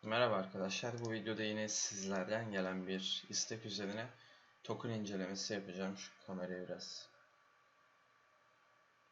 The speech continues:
eh, böyle daha makul. Dün gece arkadaşlar bir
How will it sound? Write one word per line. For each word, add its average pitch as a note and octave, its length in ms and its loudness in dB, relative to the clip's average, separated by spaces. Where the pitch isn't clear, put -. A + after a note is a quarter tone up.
eh, G#2+ 100 -6
böyle F#2 220 0
daha F#2 120 -4
makul. F#2 380 -12
Dün C3+ 180 2
gece C#3+ 240 6
arkadaşlar C#3 680 2
bir - 400 2